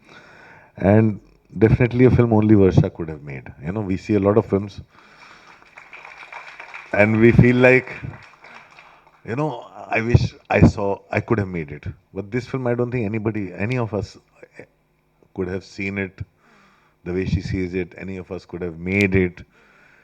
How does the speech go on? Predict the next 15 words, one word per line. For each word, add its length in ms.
It 120
is 120
just 240
her 260
story, 460
her 240
point 360
of 80
view, 220
her 160
perspective, 960
her, 400
it 140
gives 220
us 180